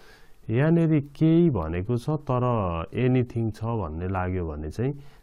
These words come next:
नेगेटिभमा र क्वेसनमा चाहिँ समथिङलाई पनि एनिथिङ बनाउने चलन छ। "Don't cook anything for me। I have just," एको छु भन्ने बित्तिकै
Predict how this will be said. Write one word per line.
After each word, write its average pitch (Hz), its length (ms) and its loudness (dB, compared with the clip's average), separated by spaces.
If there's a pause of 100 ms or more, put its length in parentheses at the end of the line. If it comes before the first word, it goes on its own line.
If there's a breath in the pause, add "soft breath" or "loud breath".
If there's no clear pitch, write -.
(120)
नेगेटिभमा 147 760 2
र 135 120 2
क्वेसनमा 107 720 -2
चाहिँ 113 300 -4 (640 soft breath)
समथिङलाई 135 720 2
पनि 143 300 0
एनिथिङ 113 600 0
बनाउने 85 380 -4
चलन 82 380 -6
छ। - 120 -10 (560 soft breath)
"Don't 139 380 6
cook 196 320 -2 (160)
anything 139 520 2
for 90 300 -4
me। 82 260 -2 (540 soft breath)
I 135 80 6
have 156 300 4
just," - 600 2 (420)
एको 170 320 6
छु 208 240 4
भन्ने 170 360 6
बित्तिकै 190 640 2